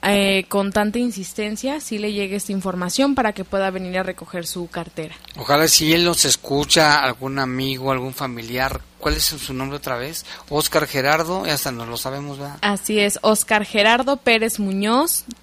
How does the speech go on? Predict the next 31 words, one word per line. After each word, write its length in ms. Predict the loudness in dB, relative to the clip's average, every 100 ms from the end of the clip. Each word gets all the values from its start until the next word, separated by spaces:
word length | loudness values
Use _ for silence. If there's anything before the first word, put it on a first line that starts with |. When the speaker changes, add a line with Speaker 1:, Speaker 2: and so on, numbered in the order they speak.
| -8
Speaker 1:
de 220 | 0 2
la 160 | 2 0
colonia 460 | 2 2 2 0 -2
Piletas. 680 | -4 -4 -6 -8 -14 -8
Speaker 2:
Oscar 400 | 2 4 6 4
Gerardo 440 | 4 6 6 6 2
Pérez 420 | 6 6 6 0
Muñoz, 560 | -2 -2 -2 -2 -4 -8 0
Oscar 460 | 2 2 -2 -4
Gerardo 480 | -4 -2 0 0 -4
Pérez 340 | -2 -2 -2
Muñoz, 560 | -4 -6 0 2 2 0 -8 -20 -20 -20 -8
con 180 | -4 0
domicilio 540 | 0 2 2 4 2
en 80 | 2
Piletas, 560 | 0 2 4 6 4 2
aquí 300 | 0 -2 -2
tenemos 500 | 0 0 -2 -2 -4
tu 140 | -2
cartera 460 | 0 0 0 -2 -2
con 180 | -6
tu 100 | -8
credencial 480 | -8 -6 -2 -2 0
del 160 | -2 -2
ine 360 | -2 -2 -2 -4
y 380 | -4 -4 -4 -8 _ _ _ -2
tu 180 | 0
dinero 540 | 0 0 0 -2 -4 -10 -18 -18 -12
y 100 | -8
tu 120 | -6
cartera. 580 | -4 -4 -4 -6 -6